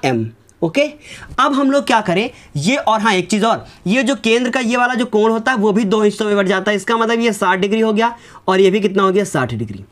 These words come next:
ठीक, इतनी बात समझ में आ गई। इसका मतलब क्या हुआ, हम लोगों ने क्या किया, देखो ज़रा, हम लोगों ने लिखा कि तथा, तथा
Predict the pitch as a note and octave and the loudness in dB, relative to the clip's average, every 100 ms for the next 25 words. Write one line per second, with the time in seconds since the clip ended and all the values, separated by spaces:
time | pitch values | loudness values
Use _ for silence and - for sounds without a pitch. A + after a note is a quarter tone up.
0 | - - D4 - - F#3+ F3+ F3 D#3 C#3+ | -8 -4 -4 -4 0 2 2 2 0 0
1 | D3+ - _ _ - _ - G3 - C4+ | -4 -8 _ _ -20 _ -2 -2 0 0
2 | C4 A#3+ G#3 A#3 F#3+ G#3+ C4 - - - | 0 -2 0 0 2 2 0 -6 -10 -2
3 | G#3+ A#3+ C4 C4 B3 G#3+ G3+ D3+ F#3 F#3+ | 0 2 0 0 0 0 2 2 2 2
4 | D3 A2+ - - F3+ G3 G#3 G#3+ G3+ G3+ | 2 -2 -10 -6 -2 2 4 4 2 0
5 | A3 A3 G3+ D#3+ F3 A3+ - _ _ _ | 0 0 -2 -2 -2 -4 -12 _ _ _
6 | _ _ _ _ _ _ _ _ - - | _ _ _ _ _ _ _ _ -20 -20
7 | - - G3+ F#3+ G#3 | -12 -4 0 0 0